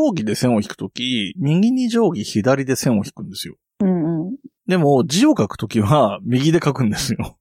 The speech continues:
Speaker 2: うーん。
Speaker 1: だから持ち替えないといけないんですよね。その線引いたり、字を書いたりを繰り返すと。
Speaker 2: <laughs> へー。
Speaker 1: で、一方で便利なのは、右手で書いて、左手で消せるんですよ。消しゴム、左手で使えるから。
Speaker 2: えー、すごい。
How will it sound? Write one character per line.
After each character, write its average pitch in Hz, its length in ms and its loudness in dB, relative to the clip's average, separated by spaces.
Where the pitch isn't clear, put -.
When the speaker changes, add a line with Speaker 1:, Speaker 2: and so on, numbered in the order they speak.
Speaker 2:
う 285 40 -2
ー 190 220 2
ん。 - 20 2
Speaker 1:
だ 226 80 4
か 127 60 4
ら 131 60 4
持 139 100 4
ち - 100 -8
替 320 120 4
え 285 60 2
な 160 100 2
い 104 40 2
と 120 100 -6
い - 40 -6
け 117 80 0
な 104 80 2
い 92 40 -6
ん - 20 -8
で 98 60 -10
す - 100 -14
よ - 80 -12
ね。 - 160 -12
そ 120 80 0
の 104 80 2
線 151 240 0
引 117 220 -2
い 92 60 -2
た 107 120 2
り、 104 240 -4
字 117 160 0
を 107 100 0
書 104 100 0
い 98 60 0
た 92 100 -6
り 95 40 -10
を 98 60 -8
繰 - 140 -4
り 104 80 -4
返 104 180 0
す - 100 -16
と。 85 180 -16
Speaker 2:
<laughs> - 1800 -6
へ 202 560 4
ー。 214 40 -4
Speaker 1:
で、 143 160 -2
一 156 200 0
方 233 180 4
で 117 120 0
便 190 260 0
利 123 100 0
な 113 120 2
の 117 140 0
は、 151 380 0
右 196 360 4
手 240 120 2
で 233 180 0
書 208 140 2
い 123 140 0
て、 117 200 0
左 147 360 0
手 170 140 -2
で 151 80 0
消 139 140 0
せ 123 120 2
る 110 80 -2
ん 95 60 -4
で 90 60 -12
す - 120 -16
よ。 - 120 -16
消 147 100 2
し - 120 0
ゴ 147 120 4
ム、 135 260 0
左 113 340 0
手 - 120 0
で 202 80 2
使 - 20 4
え 202 60 6
る 220 40 6
か - 40 4
ら。 101 40 2
Speaker 2:
え - 20 0
ー、 101 40 -2
す 247 80 4
ご 208 300 6
い。 - 60 -10